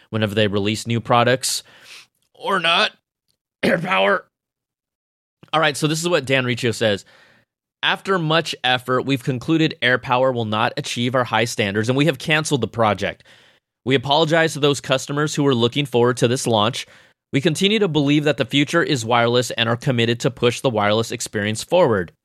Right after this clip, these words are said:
End statement. So obviously, this is a huge disappointment for a lot of people. This is a culmination of a lot of things that I have been saying over the past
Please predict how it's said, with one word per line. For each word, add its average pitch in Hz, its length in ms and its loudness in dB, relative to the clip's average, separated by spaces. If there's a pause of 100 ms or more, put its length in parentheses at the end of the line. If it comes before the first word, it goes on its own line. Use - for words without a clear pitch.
(1400)
End 120 440 -2
statement. - 520 -10 (1000)
So 190 160 2
obviously, 185 360 2
this 156 140 0
is 147 80 -2
a 147 40 4
huge 139 260 0
disappointment 123 560 -2
for 127 260 0
a 117 80 0
lot 113 320 2
of 107 100 -6
people. 110 500 -2 (760)
This 165 480 -2 (240)
is 135 180 0
a 135 60 2
culmination 131 1080 0 (100)
of 104 120 -6
a 110 40 2
lot 110 280 2
of 123 80 -2
things 120 320 -2
that 107 100 -2
I 107 80 2
have 107 160 0
been 101 160 -6
saying 127 480 -2
over 110 160 -2
the 107 80 -6
past 107 560 -4